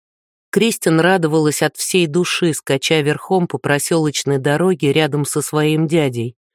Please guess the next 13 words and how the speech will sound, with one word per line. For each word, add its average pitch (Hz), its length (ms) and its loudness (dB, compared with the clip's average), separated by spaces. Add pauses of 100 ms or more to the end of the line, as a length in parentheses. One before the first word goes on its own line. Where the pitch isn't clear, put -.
(320)
Осмунд 160 400 0
стал 160 320 0
более 160 380 2
ласков 165 500 0
и 175 80 0
приветлив 185 640 -2
с - 100 -8
нею, 143 380 0 (140)
заметив, 156 500 2
что - 240 -2
девушка, 165 560 0
оказывается, 139 680 -2
может 147 320 -2